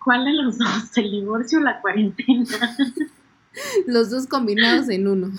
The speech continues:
Speaker 2: <laughs>
Speaker 1: Híjole, no, sí está cañón. Creo que, este, esta, este, esta temporada de cuarentena está sometiendo a prueba la resistencia de los matrimonios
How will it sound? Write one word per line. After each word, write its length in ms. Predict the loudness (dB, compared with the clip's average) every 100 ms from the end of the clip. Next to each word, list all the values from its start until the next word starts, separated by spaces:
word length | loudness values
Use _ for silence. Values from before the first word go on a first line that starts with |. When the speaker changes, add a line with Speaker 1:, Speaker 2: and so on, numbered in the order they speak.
| 0
Speaker 2:
<laughs> 1500 | 0 0 -10 -12 _ _ _ _ _ -18 -14 -10 -10 -10 -4
Speaker 1:
Híjole, 400 | -4 -2 -2 0
no, 200 | 0 -2
sí 120 | -2 -2
está 260 | -2 -4
cañón. 560 | 0 0 0 0 -2 -6 -12 -14 _
Creo 220 | -10 -8
que, 200 | -6 -6 -8 -12 _ -18
este, 300 | -16 -16 -20 _ _ _ _ _ _ _
esta, 480 | -8 -8 0 4 4
este, 800 | 4 0 -2 -2 0 2 0 -2 -8 -6
esta 240 | -4 -2 -2
temporada 380 | -2 2 2
de 100 | 2
cuarentena 840 | -2 -2 -2 -4 2 4 4 2 -6 -18 -18 -8
está 300 | -4 -4 -2
sometiendo 540 | 0 -2 -2 -2 -2
a 120 | -2
prueba 360 | -2 0 0 0 -4
la 100 | -4
resistencia 720 | -6 -10 -18 -8 -8 -4 -4
de 60 | -4
los 140 | -4
matrimonios 1120 | -4 -4 -2 -2 -2 -6 -8 -10 -14 -16 -18